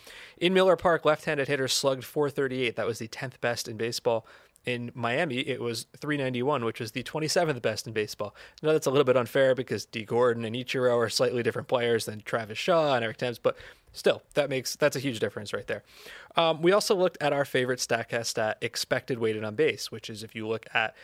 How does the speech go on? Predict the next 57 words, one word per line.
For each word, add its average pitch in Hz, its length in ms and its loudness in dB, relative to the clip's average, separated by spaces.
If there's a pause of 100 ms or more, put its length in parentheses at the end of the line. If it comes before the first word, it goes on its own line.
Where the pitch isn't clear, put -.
(180)
the 127 160 -6
outcomes 120 540 -4
of 117 440 -2 (160)
similar 131 320 2
batted 117 300 2
balls 117 260 2
with 117 120 -10
the 117 60 -12
same 117 220 -6
properties 117 420 -2
of 110 100 -2
launch 110 220 -2
angle 110 200 -2
and 110 80 -2
exit 113 240 -4
velocity, 113 380 -4
what 120 160 -2
usually 139 260 0
happens 117 380 -2 (300)
and 120 120 -4
what 131 100 2
did 190 140 6
happen. 107 340 0
And 110 160 -12
we 110 80 -4
looked 113 160 -4
at 110 60 -18
this 113 200 0
over 113 220 0
the 104 120 -8
three 120 180 -6
years 110 180 -4
of 113 80 -10
Statcast, 127 540 0 (220)
just 165 260 2
lefties 127 440 -2
and 123 120 -6
only 127 240 0
balls 117 320 2
hit 131 100 -4
in 117 60 -12
the 110 100 -4
air, 110 120 -2
fly 110 240 -4
balls 107 240 -4
and 113 80 -14
line 110 160 -14
drives. 110 260 -2 (440)
At 147 120 -2
Miller 175 200 6
Park, 170 320 2
the 135 140 -4
expectation 135 640 -2
on 120 120 -4
those 123 160 -2
batted 120 260 2
balls 117 300 2